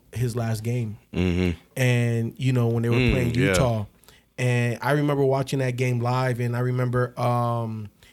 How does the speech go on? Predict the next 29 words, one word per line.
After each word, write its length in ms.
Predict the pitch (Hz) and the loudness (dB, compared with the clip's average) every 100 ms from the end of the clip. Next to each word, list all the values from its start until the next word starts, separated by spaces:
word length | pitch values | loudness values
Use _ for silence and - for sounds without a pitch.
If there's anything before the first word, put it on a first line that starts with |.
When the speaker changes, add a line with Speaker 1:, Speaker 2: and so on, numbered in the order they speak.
| _ | _
Speaker 1:
either 240 | 147 131 107 | -2 -2 -2
Top 560 | - - 151 156 151 | -6 -4 0 0 0
or 120 | 120 | 0
one, 200 | 117 135 | 0 -2
somebody 380 | - 180 190 147 | -2 -2 2 0
from 140 | 123 117 | -2 -8
T 180 | 135 | -6
D 200 | 127 127 | -6 -6
E 40 | 127 | -6
talking 300 | 127 123 120 | -4 -4 -4
about 360 | 117 120 117 - - - | -4 -4 -4 -10 -20 -12
that 160 | 113 107 | -6 -2
they 100 | 135 | 0
bought 240 | 127 123 | 0 0
tickets 280 | 139 120 120 | -2 -4 -4
to 60 | 127 | -4
the 60 | |
game, 380 | 101 120 123 120 | -4 -4 -2 -2
and 80 | 117 | 0
they 100 | 120 | 2
were, 120 | 123 | 2
like, 220 | 117 110 | 2 -2
thirty 200 | - 127 | -2 -2
thousand, 800 | 113 107 113 113 110 110 104 95 - - | -2 -4 -2 -2 -2 -4 -4 -8 -12 -4
you 140 | 131 | 0
know, 140 | 117 110 | 2 2
per 200 | - 123 | 0 -2
ticket 400 | - 123 117 110 | -2 -6 -4 -2
or 220 | 113 | -2